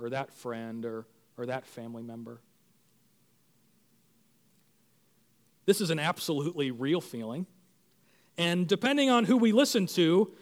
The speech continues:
we might feel like if our little isn't enough,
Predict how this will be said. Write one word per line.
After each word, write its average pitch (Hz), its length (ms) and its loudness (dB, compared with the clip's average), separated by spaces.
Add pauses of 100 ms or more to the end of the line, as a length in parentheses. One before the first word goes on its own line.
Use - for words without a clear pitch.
(160)
we 240 180 4
might 226 300 4
feel 254 340 4
like 165 460 2
if 180 260 2
our 214 260 6
little 214 600 6 (400)
isn't 208 340 4 (220)
enough, 180 840 2